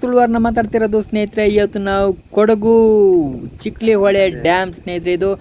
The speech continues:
ನೋಡ್ತಾ ಇರ್ಬೋದು, ಇಲ್ಲಿ ಮೊಸಳೆಗಳಿದೆ, ಎಚ್ಚರಿಕೆ ನೋಡಿ ಕ್ಯೂಷನ್ ಕೊಟ್ಟಿದ್ದಾರೆ. ಇಲ್ಲಿ ಬೋರ್ಡ್ನ ಓದ್ಕೊಂಡು ಹೋಗೋದು ಒಳ್ಳೇದು ನೀವು ಮುಂದಕ್ಕೆ. ಏನು ಅಂತ ಹೇಳಿದ್ರೆ ಸ್ನೇಹಿತರೆ, ಇವತ್ತು ಚಿಕ್ಲಿ ಹೊಳೆ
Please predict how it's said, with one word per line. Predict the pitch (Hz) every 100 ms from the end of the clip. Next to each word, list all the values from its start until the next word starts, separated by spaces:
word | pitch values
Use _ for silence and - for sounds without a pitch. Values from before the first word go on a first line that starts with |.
| - - -
ನೋಡ್ತಾ | 165 175 185
ಇರ್ಬೋದು, | 170 165 170 165
ಇಲ್ಲಿ | 165 170 170
ಮೊಸಳೆಗಳಿದೆ, | 147 139 165 160 156 147 147 147 139 131
ಎಚ್ಚರಿಕೆ | - - 147 127 - 143 135
ನೋಡಿ | 135 127 -
ಕ್ಯೂಷನ್ | 131 117 131 123
ಕೊಟ್ಟಿದ್ದಾರೆ. | 127 127 127 123 127
ಇಲ್ಲಿ | 135 147 127
ಬೋರ್ಡ್ನ | 131 127 127 123 131
ಓದ್ಕೊಂಡು | 131 - 139 147 156 - _ -
ಹೋಗೋದು | 135 135 135
ಒಳ್ಳೇದು | 139 139 135 139
ನೀವು | 139 139
ಮುಂದಕ್ಕೆ. | 139 139 151 175 - _ _ 147
ಏನು | 160 156
ಅಂತ | 147
ಹೇಳಿದ್ರೆ | 151 151 147
ಸ್ನೇಹಿತರೆ, | 160 147 160 147 165 - _ 151
ಇವತ್ತು | 143 139 135 113 - _
ಚಿಕ್ಲಿ | 185 170 220 208
ಹೊಳೆ | 190